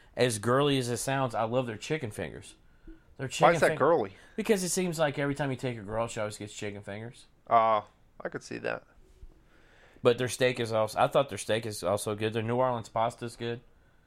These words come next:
Speaker 2: I'll give you one. Chicken Caesar pasta salad.
Speaker 1: Okay.
Speaker 2: And the buffalo chicken wrap.
Speaker 1: Buffalo chicken wrap is fire.
Speaker 2: Dude, that is solid. And then the, um, we were talking Salisbury steak earlier,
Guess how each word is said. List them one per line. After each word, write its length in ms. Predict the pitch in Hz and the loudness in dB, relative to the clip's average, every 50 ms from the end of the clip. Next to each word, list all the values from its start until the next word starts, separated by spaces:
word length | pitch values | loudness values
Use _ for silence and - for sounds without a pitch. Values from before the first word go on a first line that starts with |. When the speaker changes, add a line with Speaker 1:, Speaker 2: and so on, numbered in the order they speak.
| _ _ | _ _
Speaker 2:
I'll 200 | - 135 139 151 | 4 6 6 6
give 200 | 127 135 123 113 | 6 4 0 0
you 120 | 113 117 113 | 0 0 2
one. 260 | 113 113 113 113 110 | 2 2 2 2 0
Chicken 360 | - - - 147 - 135 123 | 0 2 2 2 2 0 -2
Caesar 400 | - - - 143 135 127 120 117 | -4 -4 -2 -2 0 2 2 2
pasta 420 | 107 - - - 117 113 - - | 2 4 4 4 4 4 0 -8
salad. 560 | 98 - - - 113 117 123 117 104 82 82 - - | -10 -6 2 4 6 6 6 4 2 -2 -4 -2 -2
Speaker 1:
Okay. 380 | 107 - - 139 123 139 170 - - _ - | -2 0 2 2 0 0 0 -4 -10 _ 2
Speaker 2:
And 320 | 131 127 127 131 131 127 | 4 6 6 6 6 4
the 60 | 117 | 4
buffalo 600 | 104 98 - 131 131 127 - - 139 131 120 120 | 4 4 6 4 4 4 4 4 4 4 4 4
chicken 480 | 113 - - - 151 135 - 127 110 107 | 2 0 2 2 2 2 2 -2 0 2
wrap. 340 | 107 101 104 110 107 - - - - | 4 4 4 4 2 0 -6 -6 -6
Speaker 1:
Buffalo 360 | 107 113 135 139 127 - 131 123 | 0 4 4 4 4 4 0 0
chicken 260 | - - 127 117 113 | 0 -2 -4 -2 -2
wrap 200 | 117 110 107 - | -2 -2 0 2
is 160 | 120 117 107 | 2 0 0
fire. 320 | - - 104 104 101 98 95 | 2 2 4 4 4 2 4
Speaker 2:
Dude, 380 | 135 135 131 127 123 120 113 | 4 4 4 4 4 2 4
that 200 | 107 110 110 110 | 4 4 4 4
is 120 | 110 104 - | 2 0 0
solid. 460 | - 113 110 107 104 104 107 104 - - _ _ _ _ | 2 2 4 4 4 4 2 0 -2 -6 _ _ _ _
And 360 | 131 135 139 143 139 131 127 | 4 4 4 4 2 2 2
then 640 | 135 143 147 156 165 160 151 139 135 131 120 117 120 120 | 2 4 6 6 6 4 4 2 0 -2 -8 -10 -6 -4
the, 420 | 127 127 123 120 120 120 120 107 - - - - - - - - _ - | -2 -2 -2 -2 -2 -4 -4 -6 -10 -16 -20 -20 -20 -20 -20 -20 _ -4
um, 460 | - 107 104 101 104 104 107 104 101 - | 0 4 4 4 4 2 -4 -10 -10 -4
we 100 | 123 123 | -2 -2
were 60 | 117 | 2
talking 320 | - - 151 165 - 151 131 | 4 4 4 4 2 -2 -4
Salisbury 520 | - - 175 180 180 175 - 135 123 117 | 2 4 6 6 4 2 0 -2 -2 -2
steak 320 | - - - 117 104 104 - | -4 -4 -2 -2 -2 0 0
earlier, 400 | 107 101 101 98 95 87 78 | 0 0 0 0 0 -2 -4